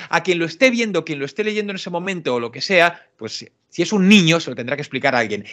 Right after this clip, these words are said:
Y si eres un adulto normal y, y sin taras, pues podrás entenderlo, que evidentemente no es una posesión, que es un lenguaje de la época y ya está, y no tiene más.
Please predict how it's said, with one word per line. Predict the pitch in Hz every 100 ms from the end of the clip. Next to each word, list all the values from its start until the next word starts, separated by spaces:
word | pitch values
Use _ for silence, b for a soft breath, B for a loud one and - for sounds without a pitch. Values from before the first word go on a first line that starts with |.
| -
Y |
si | -
eres | 202 208
un | 208
adulto | 202 190 131
normal | 120 113 139 175 151 170 - _ _ _ _
y, | 160 143
y | 165
sin | 127 113
taras, | - 185 147 175 - _ _ _ _
pues | 143 -
podrás | - 147 165
entenderlo, | 196 180 135 139 170 143
que | 131
evidentemente | 123 156 131 160 156 160 160 B
no |
es | 156
una | 160
posesión, | 147 131 123 170 165
que | 170
es | 165 -
un | 180 175
lenguaje | 156 123 139 175 165
de | 147
la | 131
época | 156 143 123 147 B B
y | - 127
ya | 160
está, | - - 131 - -
y |
no | 131 165
tiene | 165 120
más. | 147 139